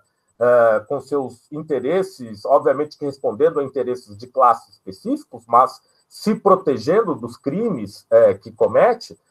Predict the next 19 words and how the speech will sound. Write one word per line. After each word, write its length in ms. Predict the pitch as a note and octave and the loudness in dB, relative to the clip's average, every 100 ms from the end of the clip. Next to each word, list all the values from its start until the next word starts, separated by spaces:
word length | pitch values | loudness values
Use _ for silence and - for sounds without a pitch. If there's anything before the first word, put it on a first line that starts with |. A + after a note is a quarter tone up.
| _ _ | _ _
Então, 420 | C3 G3+ B3 B3+ | 0 4 6 6
é, 220 | E3 F3+ C#3 | 6 6 6
acho 320 | F#3+ A3+ A3+ | 4 2 2
que 80 | A#3+ | 2
é 20 | |
o 80 | A3+ | 4
momento 440 | G#3 E3+ - A#3+ | 2 0 -2 -4
de 100 | G#3+ | -6
nós 240 | G#3 G#3 | -2 -2
tentarmos 720 | G#3 G#3+ G3+ C#4+ A#3 A3 _ _ _ _ _ | -2 -4 0 0 0 -8 _ _ _ _ _
superar 880 | - C#4 D4+ B3+ F#3 E3 G#3+ A#3+ - | -4 -4 2 4 4 6 4 2 -4
esse 340 | F#3+ G#3+ - A3+ | -4 -4 -2 2
autoconfinamento 1300 | E3 B3 C4+ C4 F#3+ F#3 F3 D#3+ D3+ E3+ - D#4 D4+ - | 6 4 2 -6 -10 -10 -4 -2 -2 -4 -6 -12 -18 -14
que, 360 | C#4 D4 D4+ D4+ _ - | -10 -8 -8 -12 _ -2
é, 680 | E3+ F3 E3 D#3 - - F#3+ | 2 4 4 2 0 2 2
é 40 | |
gerado 560 | F#3+ A3 D#3 D#3 C3 B2 | 4 6 6 6 4 -6
de 140 | C#3 | -8
fora, 500 | - G3 E3+ G3+ C4 | -2 4 6 6 2